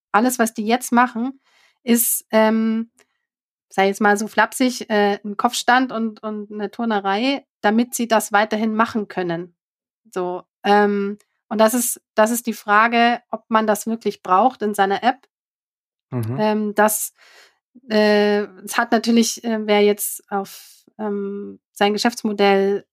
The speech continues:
Speaker 1: äh, irgendwie in, in Form von Werbung auch aufbaut oder, oder Anzeigen in der App einblendet oder so, für den, ähm, mag das sinnvoll sein. <clears throat> Aber es gibt eben sehr viele Apps, bei denen das nicht der Fall ist.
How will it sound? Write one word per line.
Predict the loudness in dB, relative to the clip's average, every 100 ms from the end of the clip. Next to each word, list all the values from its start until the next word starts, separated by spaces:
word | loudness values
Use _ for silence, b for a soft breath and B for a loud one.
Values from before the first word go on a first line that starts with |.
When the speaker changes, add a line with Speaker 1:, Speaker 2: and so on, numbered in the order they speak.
| -8
Speaker 1:
äh, | -6 -2
irgendwie | 0 2 2 2 2 2
in, | 0 -6 -10 -10
in | -10
Form | 0 0 2
von | 0 0
Werbung | 2 2 0 -2
auch | -8 -8
aufbaut | -10 -4 -4 -2 -6
oder, | -8 -6 -6 -6
oder | -8 -10 -6
Anzeigen | -6 -2 0 0 -2
in | -4
der | -4
App | -4 -2
einblendet | -2 0 2 0 -2 -4
oder | -4 -2
so, | -4 -6 _ _ _ _
für | -2
den, | 2 4 2 0
ähm, | 0 0 -2 -2
mag | 0 0
das | -4 -2
sinnvoll | -2 -2 -6
sein. | -2 -2 -4 _ _ -4
<clears throat> | -2 2 2 0 _ _ _ -2
Aber | 2 4 2
es | 0 -6
gibt | -8 -6
eben | -6
sehr | -2 -4
viele | -2 -4
Apps, | -4 -4
bei | -4 -2
denen | -2
das | -2 -2
nicht | -2 -2
der |
Fall | -2 -4 -4
ist. | -4 -8 -10